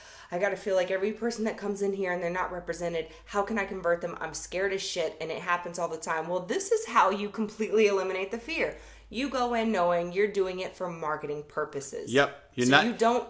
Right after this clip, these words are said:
Speaker 1: have the air about you and energy that, "I need this sale, I need this
Speaker 2: Yeah,
Speaker 1: client."
Speaker 2: exactly. Exactly.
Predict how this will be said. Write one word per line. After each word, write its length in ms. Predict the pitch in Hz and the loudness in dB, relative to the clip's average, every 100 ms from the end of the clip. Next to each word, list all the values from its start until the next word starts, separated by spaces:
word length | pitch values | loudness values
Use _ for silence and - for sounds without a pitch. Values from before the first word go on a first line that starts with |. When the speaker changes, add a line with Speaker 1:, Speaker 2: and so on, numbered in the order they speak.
| - | -10
Speaker 1:
have 280 | - 208 202 | 0 0 2
the 160 | 196 180 | 0 2
air 220 | 196 185 | 4 4
about 340 | 180 170 - | 2 -2 -2
you 180 | 165 160 | -6 -6
and 120 | 156 | -6
energy 360 | 151 160 160 151 | -6 -6 -8 -4
that, 220 | 151 156 - | -4 -4 0
"I 140 | 190 | 2
need 280 | 208 214 180 | 4 4 2
this 200 | 180 175 | 0 0
sale, 280 | 165 160 147 | 0 2 2
I 80 | 160 | 0
need 200 | 156 156 | -4 -8
this 240 | 151 - - | -8 -8 0
Speaker 2:
Yeah, 180 | 131 - | 2 2
Speaker 1:
client." 340 | 170 147 - - | 0 -4 -6 -8
Speaker 2:
exactly. 540 | 117 117 117 - 82 - _ _ _ _ | -2 2 2 0 -10 -16 _ _ _ _
Exactly. 540 | 101 104 110 92 - | -12 -6 -4 -4 -6